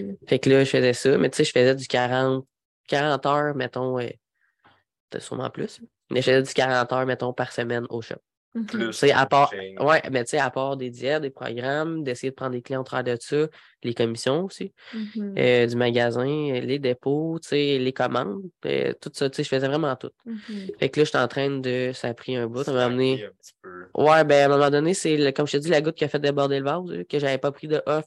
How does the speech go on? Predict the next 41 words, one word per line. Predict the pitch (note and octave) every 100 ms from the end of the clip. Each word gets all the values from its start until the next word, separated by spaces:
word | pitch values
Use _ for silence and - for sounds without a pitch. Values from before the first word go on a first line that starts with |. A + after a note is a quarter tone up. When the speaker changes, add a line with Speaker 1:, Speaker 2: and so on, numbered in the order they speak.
| _
Speaker 1:
pendant | D3 C#3
tout, | D3 D#3+ - - - _ _
que | D3
j'avais | C#3 - C3 B2+ C3
plus | C#3+
aucune | C3+ - - F3
idée | D#3+ E3+
qu'est-ce | D3+
que | - C#3+
je |
voulais | C#3+ C3
faire, | C3+ C#3+ E3+ _ - _ _
parce | C3
que | C3+
j'en | C3
faisais | C3 C3
trop | - D3 C3+
en |
même | B2 -
temps. | C#3 - _ - A#3+
Speaker 2:
Mhm. | A#3 A#3
Speaker 1:
Fait | -
que |
c'est | -
le | C#3
pas | C3+ D#3+
de | D#3
recul | C#3+ E3 E3+
que | D#3
j'ai | C#3+ C#3
pris, | - D3+ E3+ _ _
les | C#3
vacances | C3+ C3 C#3+ D3
que | C3+
j'ai | C3+ C3
pris, | -
ça | D#3+ C#3
m'a | C3
servi | B2 B2+ B2 C#3 D3+
à | A#2+
justement | - C3+ B2+ B2+